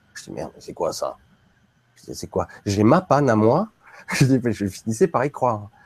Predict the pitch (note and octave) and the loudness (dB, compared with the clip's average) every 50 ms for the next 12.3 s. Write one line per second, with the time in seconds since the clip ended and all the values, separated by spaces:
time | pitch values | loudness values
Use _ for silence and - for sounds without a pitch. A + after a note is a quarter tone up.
0 | _ - _ _ _ _ - F2 - D#3 F3 G#3 A3+ - - A2 - - - G2+ | _ -20 _ _ _ _ -10 -8 -4 -2 0 0 0 0 -2 -4 -4 -2 -2 0
1 | G2+ G2+ A2 G#2+ G2+ G2+ F#2+ F#2+ - - F#3 A3 G3+ E3+ - _ _ _ _ _ | 0 2 2 2 2 0 -2 -4 -2 0 0 0 0 -2 -8 _ _ _ _ _
2 | _ - G2+ F2 - F2 E2 - - D2+ D2+ E2+ F2+ G2 - A2+ G#2+ A#2 A2+ G2+ | _ -10 -10 -10 -10 -12 -16 -16 -12 -8 -6 -2 0 2 4 4 4 4 2 2
3 | G#2+ C#3+ F3+ F#3 D3 G#2+ F#2 F#2+ F#2 F2+ E2+ - - F#2 E2 - _ _ _ - | 2 2 2 2 2 0 0 0 -2 -2 -2 -4 -6 -6 -6 -8 _ _ _ -12
4 | - G2 F#2+ G2+ A2 F#2+ F#2+ A2 A#2 C3 B2 A2+ G#2+ - - A2 G#2+ G2+ G2+ G2+ | -4 -2 2 4 4 4 6 6 6 6 6 6 6 4 4 2 2 4 4 4
5 | G#2 G#2 A#2 C3 A#2 F#2+ F2+ F#2 - - F2 F2 F2+ F2+ E2 F2+ F2+ F#2+ A2 A2+ | 6 6 6 4 2 0 -4 -8 -10 -10 -10 -8 -6 -4 -2 -2 0 0 2 2
6 | A2+ G#2+ G2 F2+ F2+ F2 F2 F2 F2+ - _ - F#2 - F2 - - F2+ - - | 2 0 0 0 -2 -2 -2 -4 -4 -6 _ -16 -12 -12 -12 -6 -6 -8 -8 -6
7 | - G2 G2+ C#3+ F3 E3+ - _ _ _ _ - - - _ - F2+ F2 E2+ F2 | -8 -6 -4 -4 -4 -4 -6 _ _ _ _ -20 -20 -20 _ -6 -4 -2 0 2
8 | F#2+ A2 B2 B2 A#2 G2+ F#2 F#2+ F2+ D#2+ D#2 F#2 G2+ F2+ G2+ G2 G#2 G2+ F#2+ F#2+ | 4 6 6 8 8 6 6 6 4 2 2 2 0 2 2 2 2 2 2 2
9 | F#2 F#2 F#2+ G2+ A2 C3+ D#3+ D#3+ - - - - - - - - - - D#2+ D#2 | 0 2 2 2 4 4 4 4 2 0 -12 -18 -20 -16 -14 -14 -10 -8 -8 -8
10 | - - - F#2 G2+ A#2 C3 B2+ A2+ F#2 F2+ _ _ - - - _ - - - | -8 -6 -6 -2 0 2 2 2 2 0 -2 _ _ -20 -20 -20 _ -20 -12 -10
11 | G2 F#2 E2+ E2 F#2 A2+ A2 G2 D#2 - _ - - C3+ C#3 A2 G2 - - - | -10 -10 -10 -12 -12 -12 -12 -14 -16 -20 _ -8 -2 0 0 0 0 -4 -14 -18
12 | - - - - - - | -8 -8 -8 -8 -8 -14